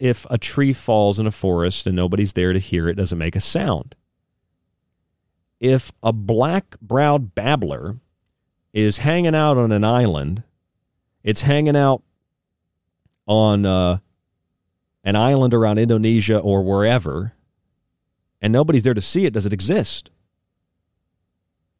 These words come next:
If a bird chirps in a forest and nobody is there to hear it, does it make a sound? Can we so easily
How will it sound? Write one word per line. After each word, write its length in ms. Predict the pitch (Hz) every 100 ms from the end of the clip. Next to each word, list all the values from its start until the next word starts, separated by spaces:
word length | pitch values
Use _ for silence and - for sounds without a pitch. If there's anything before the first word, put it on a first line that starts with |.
| _ _ _ _ _
If 140 | 127
a 60 | 135
bird 460 | 110 165 202 226 185
chirps 440 | - 190 190 -
in 80 | 156
a 80 | 135
forest 560 | - 147 123 110 -
and 140 | 110 110
nobody 440 | 160 185 185 170
is 140 | 135
there 180 | 123 131
to 100 | 120
hear 320 | 107 131 123
it, 160 | 110 98
does 240 | 113 113
it 80 | 113
make 240 | 107 101 95
a 80 |
sound? 480 | 85 - 71 - _ _ _ _ _ _ _ _ _ _ _ _ _ _ _ _ _ _ _ _ _ _ _ _ _ _ _ _ _ _ _ _ _ _ _ _ _ _ _ _ _ _ _
Can 200 | - 127
we 120 | 131 123
so 360 | - 156 190
easily 760 | - 156 147 117 95 87 78